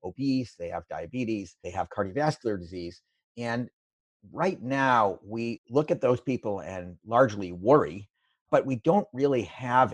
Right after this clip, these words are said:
any way of individualizing therapy, really, because the number of therapies available to us is very limited.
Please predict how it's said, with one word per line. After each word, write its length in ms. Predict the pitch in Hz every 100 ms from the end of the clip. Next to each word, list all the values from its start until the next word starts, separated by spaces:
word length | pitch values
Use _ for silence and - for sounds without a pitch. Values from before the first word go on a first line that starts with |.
| -
any 260 | 113 117 104
way 220 | 104 101
of 120 | 95
individualizing 960 | 101 107 90 107 113 104 95 92 90 87
therapy, 580 | - 135 131 110 85 85 - _ _ _ _
really, 340 | - 202 120 95
because 360 | 101 120 110
the 220 | - 87 82
number 200 | 110 110
of 120 | 82
therapies 400 | 131 123 117 107
available 380 | 92 110 127 92
to 160 | - 80
us 120 | -
is 80 | 87
very 200 | 87 80
limited. 380 | 87 95 73